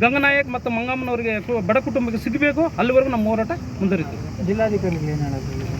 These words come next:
Speaker 1: ಜಿಲ್ಲಾಧಿಕಾರಿಗಳು ನಾವು ಪರಿಶೀಲನೆ ಮಾಡಿ ಕ್ರಮ ತಗೊಳ್ತೀವಿ ಅಂತ ಹೇಳಿದ್ರು.
Speaker 2: ಅಲ್ಲ, ಏನು, ಆ, ಇದು ಆಗಿ ಸ್ಯಾಂಕ್ಷನ್ ಆಗಿದೆಯಲ್ವ?
Speaker 1: ಹ್ಮ್.
Speaker 2: ಅದು ಕೂಡ ಏನೋ ಸಮಸ್ಯೆ ಇದೆ?
Speaker 1: ಸಮಸ್ಯೆ ಅಂದ್ರೆ ಎರಡು ಬಾರಿ ನಾವು ಫಿಫ್ಟಿ ತ್ರೀ, ಫಿಫ್ಟಿ ಸೆವೆನ್ ನಾವು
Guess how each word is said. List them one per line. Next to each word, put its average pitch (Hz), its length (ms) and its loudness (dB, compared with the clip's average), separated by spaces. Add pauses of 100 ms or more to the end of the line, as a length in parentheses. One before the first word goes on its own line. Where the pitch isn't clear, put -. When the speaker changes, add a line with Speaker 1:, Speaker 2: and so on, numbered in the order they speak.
Speaker 1:
ಜಿಲ್ಲಾಧಿಕಾರಿಗಳು 233 760 4 (360)
ನಾವು 214 160 2 (480)
ಪರಿಶೀಲನೆ 214 400 0
ಮಾಡಿ - 160 0
ಕ್ರಮ 175 220 0
ತಗೊಳ್ತೀವಿ 151 400 -2
ಅಂತ 202 100 -2
ಹೇಳಿದ್ರು. 123 320 -2 (1000)
Speaker 2:
ಅಲ್ಲ, 175 180 2
ಏನು, 180 240 4
ಆ, 143 580 -2 (580)
ಇದು 147 320 -2 (460)
ಆಗಿ 151 440 2
ಸ್ಯಾಂಕ್ಷನ್ 190 340 2
ಆಗಿದೆಯಲ್ವ? 143 400 0
Speaker 1:
ಹ್ಮ್. 202 240 2 (800)
Speaker 2:
ಅದು - 220 0
ಕೂಡ 175 80 0
ಏನೋ 156 240 2
ಸಮಸ್ಯೆ - 680 2
ಇದೆ? - 420 0
Speaker 1:
ಸಮಸ್ಯೆ 285 400 4
ಅಂದ್ರೆ 240 360 4
ಎರಡು 208 280 4
ಬಾರಿ 285 320 2
ನಾವು 240 500 0
ಫಿಫ್ಟಿ - 520 -2
ತ್ರೀ, 302 160 0
ಫಿಫ್ಟಿ 285 280 0
ಸೆವೆನ್ 277 320 4
ನಾವು 254 420 4